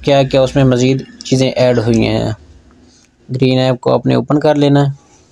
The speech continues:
ओपन करने के बाद आपने चले जाना है अपने, क्योंकि मेरा सेल टीम वाला अकाउंट है, मेरे पास वो तमाम सहूलियात आती हैं। मैं अब थर्ड ऑप्शन पर जाता हूँ,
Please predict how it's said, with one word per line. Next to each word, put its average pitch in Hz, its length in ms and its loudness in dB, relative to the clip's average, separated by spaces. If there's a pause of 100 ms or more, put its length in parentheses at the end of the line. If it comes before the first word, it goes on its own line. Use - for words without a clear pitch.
ओपन 147 340 -2
करने 123 260 0
के 127 120 -4
बाद 120 300 0
आपने 120 360 0
चले 120 280 -2
जाना 117 220 0
है 113 180 0
अपने, 117 720 -2
क्योंकि 123 220 -2
मेरा 123 240 2
सेल 131 300 0
टीम 151 200 4
वाला 151 220 2
अकाउंट 143 360 2
है, 139 240 0 (680)
मेरे 123 120 0
पास - 300 -2
वो 120 60 -2
तमाम 135 460 0
सहूलियात 127 560 0
आती 127 260 0
हैं। 127 420 0 (1400)
मैं 120 260 0
अब 120 280 0 (420)
थर्ड 123 180 2
ऑप्शन 135 340 2
पर 139 120 -2
जाता 127 300 0
हूँ, 139 240 -2